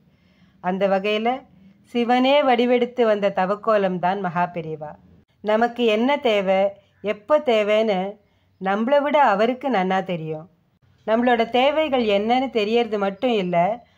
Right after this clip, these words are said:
அந்த தேவைகளை சரியான நேரத்துல பூர்த்தி பண்ணி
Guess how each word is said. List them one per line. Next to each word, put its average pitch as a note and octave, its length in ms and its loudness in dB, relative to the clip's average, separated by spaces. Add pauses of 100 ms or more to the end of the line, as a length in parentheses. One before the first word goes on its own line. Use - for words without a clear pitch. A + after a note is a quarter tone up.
(200)
அந்த G3 300 -2
தேவைகளை A#3 580 0
சரியான G3+ 500 0
நேரத்துல A3 440 0
பூர்த்தி A3+ 380 -4
பண்ணி A3+ 380 -2